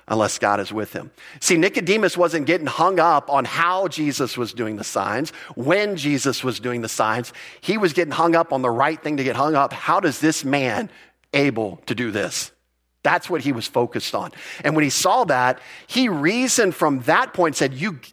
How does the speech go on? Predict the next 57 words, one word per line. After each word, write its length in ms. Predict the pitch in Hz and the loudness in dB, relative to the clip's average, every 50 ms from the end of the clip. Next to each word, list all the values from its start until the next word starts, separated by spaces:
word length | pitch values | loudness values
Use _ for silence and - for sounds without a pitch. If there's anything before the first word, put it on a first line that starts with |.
| 139 | -2
God's 320 | - 175 185 202 175 131 - | 2 2 4 4 2 0 -4
gotta 380 | - - 143 156 151 139 127 | 0 2 4 4 4 4 2
be 160 | 101 104 110 107 | -2 -4 -6 -6
with 300 | 107 107 95 - - - | -6 -6 -8 -8 -10 -14
you." 180 | 101 - - _ _ _ _ _ _ _ _ _ _ _ - | -16 -16 -16 _ _ _ _ _ _ _ _ _ _ _ -6
And 100 | - 139 | -2 0
then 80 | 143 | 0
he 60 | 143 131 | 0 0
s-, 180 | - - - - _ _ _ - | -2 -4 -8 -10 _ _ _ -2
wants 220 | 123 120 117 - | 0 0 0 0
to 80 | - 113 | 0 0
ask 240 | 117 117 120 - - | 0 0 0 -2 -4
him 100 | 123 107 | -6 -6
some 160 | - - 110 | -6 -8 -6
questions. 560 | - - 131 120 117 - 127 117 117 117 - - - - - - - | -2 0 2 2 2 0 -2 -4 -4 -4 -10 -16 -18 -20 -20 -10 -4
We 100 | - 135 | 0 2
know 120 | 135 135 131 | 4 4 4
how 140 | 139 135 | 4 2
that 180 | 131 131 131 120 | 2 2 2 0
handled. 400 | 117 123 123 123 123 123 127 123 | 0 0 0 0 0 0 0 0
Jesus 420 | - 135 139 135 120 131 117 - | 0 2 2 2 2 0 -2 -2
just 260 | - - 117 110 - - - - - - - - | -2 -2 -2 -2 -2 -8 -12 -18 -20 -20 -10 -4
went 200 | 127 123 120 120 | -2 -2 0 2
right 220 | 120 120 127 123 | 2 0 2 2
for 80 | - 131 | 0 0
the 100 | 123 123 | 0 0
jugular 440 | 117 139 156 165 156 131 113 110 113 | 2 2 2 2 2 0 -2 -2 -2
in 60 | 110 | -2
a 40 | 117 | -2
good 200 | 107 131 131 113 | 0 0 0 2
way, 300 | 120 123 113 110 90 - - _ - | 2 2 2 0 -2 -8 -14 _ -4
right? 280 | 117 104 - 120 110 | -2 -2 -2 -2 -6
<laughs> 60 | - | -6
He 100 | - 135 | -8 -10
said, 400 | - - - - 139 120 113 - - - - - - - - - _ _ - | -10 -4 0 2 2 2 2 -2 -8 -20 -20 -20 -20 -20 -20 -20 _ _ 0
"Nicodemus, 520 | 143 151 147 147 143 151 151 147 143 - - | 0 2 2 4 4 4 4 4 2 2 2
I 60 | 135 | 2
know 100 | 127 135 | 2 2
you 140 | 135 131 127 | 0 0 2
probably 200 | 156 143 131 131 | 2 2 2 4
got 120 | 127 123 | 2 2
millions 320 | 123 127 127 131 127 113 | 2 0 0 0 0 -2
of 80 | - 123 | -4 -4
questions, 400 | - 107 104 113 - 123 110 95 | 0 2 0 2 2 0 -2 -2
but 160 | - 110 104 | -4 -4 0
bro, 160 | 113 120 113 | 0 0 2
you 160 | 113 107 120 120 | 2 2 2 2
need 140 | 120 113 | 2 2
to 80 | 104 98 | 0 2
be 100 | 104 104 | 2 2
born 260 | 101 - 95 104 101 | 2 2 0 -2 -2
again. 360 | 101 - - 104 - - 156 - _ _ _ _ _ _ _ _ _ _ _ _ _ _ _ _ _ | -2 -2 -4 -4 -4 -4 -6 -10 _ _ _ _ _ _ _ _ _ _ _ _ _ _ _ _ _
You 140 | - 127 123 | -4 -2 0
need 140 | 127 120 101 | 0 0 0
a 40 | |
new 180 | 101 104 101 98 | 0 0 0 0
birth. 420 | 87 110 110 107 - - - - | 0 0 -2 -2 -4 -6 -12 -14